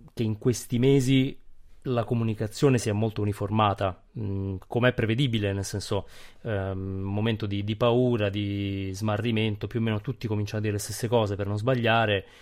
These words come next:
eh, si ha avuto messaggi, mh, ottimistici, un, un po' buonisti,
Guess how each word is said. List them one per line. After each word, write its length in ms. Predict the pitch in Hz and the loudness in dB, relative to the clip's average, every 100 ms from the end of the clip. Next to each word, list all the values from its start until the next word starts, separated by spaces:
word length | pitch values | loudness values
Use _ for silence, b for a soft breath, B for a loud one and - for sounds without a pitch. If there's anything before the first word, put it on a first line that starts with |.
| B B | B B
eh, 300 | 113 104 101 | -4 -2 -2
si 120 | 98 113 | -2 -2
ha 40 | |
avuto 180 | 107 107 | 0 0
messaggi, 680 | 104 - 110 101 98 98 95 | 0 2 0 0 -4 -6 -6
mh, 520 | 120 110 110 110 117 - | -10 -10 -10 -12 -12 -12
ottimistici, 640 | 110 - 113 123 107 107 | -14 -6 -2 -2 -2 -6
un, 180 | 107 107 104 | -4 -4 -6
un 220 | 123 107 104 | -8 -8 -4
po' 160 | - 117 | 0 2
buonisti, 600 | 147 127 113 - - | 2 2 0 -4 -10